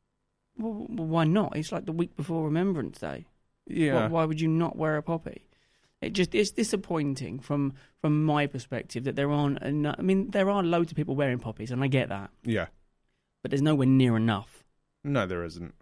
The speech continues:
Speaker 2: And
Speaker 1: Nowhere near
Speaker 2: I'm,
Speaker 1: enough.
Speaker 2: I'm not wearing one, and I haven't yet purchased mine, but it's not something that I've been thinking of recently,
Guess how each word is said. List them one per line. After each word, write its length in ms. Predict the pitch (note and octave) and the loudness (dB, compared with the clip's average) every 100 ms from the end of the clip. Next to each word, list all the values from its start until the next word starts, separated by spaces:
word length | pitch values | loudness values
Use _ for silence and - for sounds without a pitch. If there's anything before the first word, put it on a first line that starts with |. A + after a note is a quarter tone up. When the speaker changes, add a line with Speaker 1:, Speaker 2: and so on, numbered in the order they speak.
| _ - | _ -4
Speaker 2:
And 440 | B2+ B2+ C3 C3+ | 2 4 4 4
Speaker 1:
Nowhere 320 | C3+ B2 A2 | 4 2 0
near 200 | G#2+ G#2 | -2 -2
Speaker 2:
I'm, 60 | C3+ | -2
Speaker 1:
enough. 200 | G2+ F#2+ | -2 0
Speaker 2:
I'm 120 | B2 | 2
not 160 | A#2+ G#2 | 0 0
wearing 360 | G#2 G2 F#2+ | -2 -2 -2
one, 300 | F#2 F#2 F#2 - - | -2 -2 -4 -10 -10
and 240 | G2 F#2 - | -10 -10 -10
I 60 | |
haven't 240 | G#2+ A2+ G#2 | -8 -6 -6
yet 200 | G#2 - | -8 -6
purchased 440 | G#2 D#2 - F#2+ | -4 -4 -6 -8
mine, 300 | F#2+ E2+ F#2 - _ _ _ | -6 -6 -8 -12 _ _ _
but 100 | G#2 | -6
it's 340 | G#2+ - - - _ _ - | -4 -4 -6 -8 _ _ -4
not 240 | C3+ - | -2 -2
something 300 | C3 G#2 A2 | -6 -6 -6
that 160 | G2 E2+ | -6 -6
I've 80 | |
been 220 | F#2+ F2+ F2 - | -6 -8 -10 -6
thinking 320 | G#2 F#2+ F#2+ | -6 -4 -6
of 180 | F#2 G2+ | -6 -6
recently, 540 | G2 - D2 F2+ - | -8 -8 -10 -10 -10